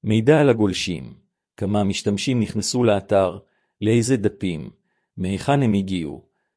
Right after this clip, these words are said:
כמה זמן הם היו באתר או בכל דף ואפילו תחומי עניין וגילאים. בנוסף, ניתן לראות גם מאיזה דפדפן ומאיזה מכשיר, מובייל ודסקטופ,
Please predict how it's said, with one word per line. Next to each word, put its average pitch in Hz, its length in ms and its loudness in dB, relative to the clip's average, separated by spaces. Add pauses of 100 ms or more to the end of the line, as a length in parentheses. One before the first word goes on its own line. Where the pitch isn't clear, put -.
כמה 110 200 0
זמן 127 320 0
הם 107 120 2
היו 110 200 2
באתר 110 600 2
או 107 100 -2
בכל 127 360 0
דף 120 380 0
ואפילו 117 380 0
תחומי 113 500 -4
עניין 113 440 -2
וגילאים. 95 680 -2 (1080)
בנוסף, 95 760 -2 (180)
ניתן 147 340 2
לראות 127 380 2
גם 127 240 4
מאיזה 104 320 0
דפדפן 117 600 -2
ומאיזה 120 440 0
מכשיר, 82 600 -6 (380)
מובייל 101 440 2
ודסקטופ, 101 720 -4